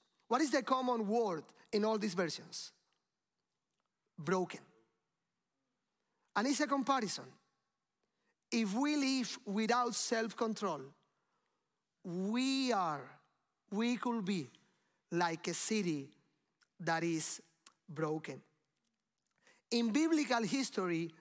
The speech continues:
we find, we found different walls. One of the most famous is the walls of Jericho.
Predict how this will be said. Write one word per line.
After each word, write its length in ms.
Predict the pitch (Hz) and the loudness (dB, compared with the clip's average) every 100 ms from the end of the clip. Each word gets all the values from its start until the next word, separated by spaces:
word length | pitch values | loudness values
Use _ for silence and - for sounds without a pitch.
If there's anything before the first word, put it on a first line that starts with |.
| - _ - | -20 _ -2
we 180 | 220 247 | 0 0
find, 640 | - 233 233 233 226 226 - - _ _ _ _ 208 - | 2 2 2 2 0 -2 -6 -18 _ _ _ _ -16 -2
we 140 | 214 | -2
found 420 | 226 254 240 226 190 | 2 2 2 2 2
different 680 | 277 196 180 156 147 147 - _ _ _ _ | 2 2 0 0 -4 -8 -14 _ _ _ _
walls. 600 | 196 202 151 139 - - - _ _ _ - | 0 2 2 -2 -4 -6 -10 _ _ _ 0
One 200 | 214 254 | 2 4
of 100 | 220 | 4
the 100 | 240 | 4
most 220 | 254 - | 2 2
famous 420 | 262 262 262 254 | 2 2 2 0
is 120 | 220 | 0
the 100 | 214 | 2
walls 360 | 208 220 226 208 | 2 2 2 0
of 160 | - - - _ - | -2 -8 -20 _ -6
Jericho. 540 | 165 233 208 - - | 0 2 2 -2 -8